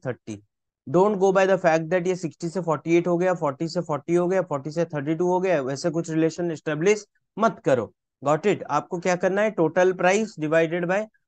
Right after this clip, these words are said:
total amount divided by total liter का प्राइस कितना है, that will give you the total consumption amount। Clear? Okay, let us proceed to the next question। Year wise variation of the price of certain commodity is shown in the following graph।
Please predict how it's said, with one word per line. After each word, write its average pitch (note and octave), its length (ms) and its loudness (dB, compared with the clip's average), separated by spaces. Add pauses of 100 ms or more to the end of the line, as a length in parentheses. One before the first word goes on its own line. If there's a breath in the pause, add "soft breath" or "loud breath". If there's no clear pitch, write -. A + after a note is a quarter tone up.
(160)
total F3+ 340 0
amount G3 340 2
divided E3+ 440 2
by F#3 100 -2 (160)
total E3 320 2
liter D#3+ 260 -2
का F3 120 -2
प्राइस D#3+ 320 0
कितना F3 340 -4
है, G3+ 200 0
that D3 160 -2
will D#3+ 200 0
give D3+ 160 0
you E3 40 0
the F#3 120 -4
total D3+ 280 -2
consumption B2+ 580 -4
amount। G2+ 260 -8 (420)
Clear? E3 300 2 (1300)
Okay, F#2 280 -18 (280)
let C3 140 -2
us C#3 120 -6
proceed F#3 380 2
to F3+ 80 6
the E3+ 100 6
next D#3 260 -2
question। F#3 500 -2 (1900)
Year F#3+ 300 4
wise A3 280 4
variation F#3 500 2
of F#3+ 100 -6
the F#3+ 80 -4
price F3 360 2
of F#3+ 140 -4
certain G3 400 -2
commodity F3 560 2
is F3 200 -4
shown D#3+ 220 2
in D#3+ 180 2
the F#3+ 100 0
following C#3 400 0
graph। G#2+ 340 -6